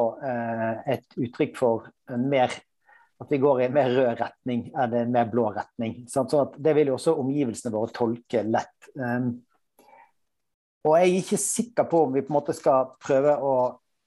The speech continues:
det som jeg tror da, er at, eh, når vi snakker om andre saker, så må vi være ekte og engasjere oss og tørre å ta tydelige standpunkter også der.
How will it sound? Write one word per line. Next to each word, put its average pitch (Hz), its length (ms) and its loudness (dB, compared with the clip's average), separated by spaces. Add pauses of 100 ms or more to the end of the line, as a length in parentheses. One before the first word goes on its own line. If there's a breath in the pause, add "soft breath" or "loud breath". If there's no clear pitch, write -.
(720)
det 180 160 2
som 170 160 -4
jeg 170 100 -2
tror 151 280 0
da, - 0 - (100)
er 160 140 4
at, - 80 -20 (140)
eh, 127 460 -10
når 135 140 -4
vi 139 80 0
snakker 135 400 -2
om 120 160 2
andre 131 240 0
saker, 117 460 0 (180)
så 151 140 -6
må 147 100 0
vi 135 140 2 (600)
være 143 320 0
ekte - 420 -4
og 113 100 -6
engasjere 127 500 0
oss 107 160 -8
og 123 140 -12
tørre 127 500 0
å 117 80 -10
ta 131 160 -2
tydelige 117 380 -4
standpunkter 110 500 -4
også - 280 -6
der. 113 200 0